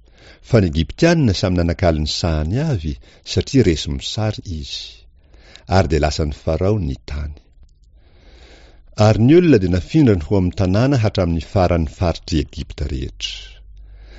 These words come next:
Ny tanin'ny mpisorona ihany no tsy mba natakaliny, fa nanana anjara tamin'ny Farao ny mpisorona,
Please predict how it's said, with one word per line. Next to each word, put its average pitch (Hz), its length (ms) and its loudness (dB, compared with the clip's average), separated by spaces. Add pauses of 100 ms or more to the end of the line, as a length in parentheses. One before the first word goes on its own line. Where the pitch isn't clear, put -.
(220)
Ny 92 120 4 (100)
tanin'ny 110 260 4
mpisorona 101 560 0
ihany 135 300 4 (100)
no 80 100 -2
tsy - 160 -6
mba 76 120 0
natakaliny, 71 800 -6 (640)
fa - 100 2
nanana 107 380 4 (100)
anjara 85 320 2
tamin'ny 82 320 -4
Farao 107 260 2
ny 131 60 2
mpisorona, 113 640 -2